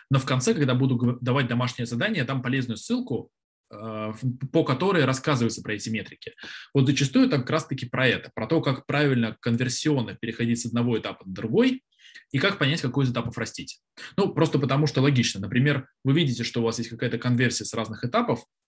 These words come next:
и у вас есть цель вырастить последний этап. Что можно сделать? Можно вырастить этот этап, а можно сделать шире вот эту воронку, при этом оставив конверсию перехода на каждом из этапов такой же. Но за счет того, что эта воронка будет шире,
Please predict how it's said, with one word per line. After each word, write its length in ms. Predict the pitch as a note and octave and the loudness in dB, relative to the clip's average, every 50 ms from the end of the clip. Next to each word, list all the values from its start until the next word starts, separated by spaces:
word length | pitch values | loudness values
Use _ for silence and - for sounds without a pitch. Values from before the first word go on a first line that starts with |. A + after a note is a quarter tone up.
| - - - - - _ - | -20 -20 -20 -20 -14 _ 0
и 40 | |
у 20 | C3 | 2
вас 160 | E3+ G3+ - | 2 4 4
есть 180 | D#3 C#3 - - | 2 2 2 2
цель 140 | F#3+ G#3+ F#3+ | 2 2 4
вырастить 380 | C3 E3 F3+ D#3+ - - B2+ | 4 4 2 2 0 -4 -6
последний 400 | - - B2 - D3 C#3+ C3 C3 | -6 -6 -2 0 2 2 2 2
этап. 220 | B2 B2 - - - | 0 -2 -4 -8 -4
Что 140 | - E3+ D#3 | -2 0 2
можно 240 | C3 A#2 - F#2+ | 2 0 -2 -6
сделать? 280 | F2+ - F#2+ F2 D#2 - _ | -12 -12 -12 -12 -12 -8 _
Можно 260 | A2+ E3 G3+ G#3 F#3+ | 0 0 0 2 2
вырастить 400 | D3 D#3+ G3 G#3+ - - F#3 - | 2 2 2 2 0 -4 -4 -2
этот 180 | F3 E3+ E3 F3+ | -2 -2 -2 -4
этап, 320 | E3 - A2+ F#2 - - _ _ _ _ _ _ _ _ _ _ _ - - - _ | -2 0 -2 -2 -2 -8 _ _ _ _ _ _ _ _ _ _ _ -20 -20 -14 _
а 80 | - A#2+ | 0 2
можно 480 | A#2+ F#3+ A#3+ B3+ A#3 E3+ B2 G#2 - - _ _ | 4 6 6 6 4 2 0 0 -2 -10 _ _
сделать 360 | C3 B2 B2+ F3 G3 F#3 - | -4 0 2 2 2 2 0
шире 500 | - - - G3 A#3 A3+ D#3+ A#2+ - - _ _ _ _ | -2 -2 0 0 0 2 2 -2 -2 -6 _ _ _ _
вот 120 | B2+ A#2+ | -6 -6
эту 160 | E3 F3 G#3 F#3+ | -4 -4 -4 -4
воронку, 500 | F#3+ F3+ B2+ G2 F#2+ F#2 - - - _ _ _ _ _ _ _ _ _ _ _ _ _ _ | -4 -4 -4 -4 -8 -12 -14 -18 -20 _ _ _ _ _ _ _ _ _ _ _ _ _ _
при 120 | - C#3+ | 4 4
этом 180 | D3+ C#3+ C#3 B2 | 4 6 4 2
оставив 400 | B2 - - D3 C3 A2+ A#2 - | 2 2 0 0 0 0 -4 -2
конверсию 540 | - B2+ B2 A#2+ D#3 C3+ A#2+ - B2 A#2 A#2 | 0 0 2 4 2 2 2 0 -4 -4 -2
перехода 400 | B2 C3 B2+ C3 D3 C3 A2+ G#2 | -4 -4 -4 -2 -2 -2 -2 -4
на 100 | A2 G#2+ | -6 -6
каждом 380 | - B2+ A#2+ A#2+ - G#2+ G#2 | -6 -6 -6 -4 -6 -8 -8
из 80 | G2+ A2+ | -8 -8
этапов 360 | A2 - F#3+ G#3+ - C#3+ - | -4 -2 -2 -2 -2 -4 -6
такой 360 | - C3 A#2 - B2+ A2 F#2+ | -6 -6 -2 0 0 0 0
же. 100 | - - - _ _ _ _ - - - _ | -2 -8 -12 _ _ _ _ -20 -20 -14 _
Но 80 | - C3 | 0 2
за 40 | C3 | 2
счет 140 | B2+ E3+ D3+ | 2 2 2
того, 200 | D3 D3 D3+ D3 | 2 4 4 4
что 280 | C#3+ - D3 C3+ B2+ C3 | 2 2 0 -2 0 0
эта 180 | C#3+ C3+ C3 | -2 -2 0
воронка 340 | A#2 A#2+ A2+ A2+ A2+ - A#2 | -2 -2 -2 -4 -4 -6 -6
будет 240 | G#2+ A#2 B2 A#2+ - | -2 -2 -2 -2 -2
шире, 420 | - - C4+ B3 F3 A#2+ A2+ - | -2 0 2 2 2 0 0 -4